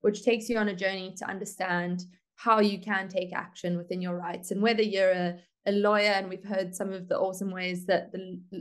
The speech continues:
lawyers are actually mobilizing huge amounts of change towards fighting for our climate, but also whether you're an engineer or an artist or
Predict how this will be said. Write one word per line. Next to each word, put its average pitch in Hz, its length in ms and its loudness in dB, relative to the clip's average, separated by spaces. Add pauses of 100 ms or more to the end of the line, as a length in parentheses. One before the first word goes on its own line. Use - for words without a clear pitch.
lawyers 196 420 6
are 175 100 0
actually 208 300 -6
mobilizing 180 600 -4
huge - 280 -12
amounts 180 260 -8
of 180 80 -12 (480)
change 185 720 0 (240)
towards 185 680 -4 (380)
fighting 185 320 0
for 180 120 -4
our 175 140 -2
climate, 214 560 -2 (560)
but 247 160 10
also 247 420 4
whether 233 180 0
you're 233 160 -2
an 214 140 0
engineer 208 800 -2
or 190 480 0
an 196 480 -4
artist 190 720 -2
or 185 340 -4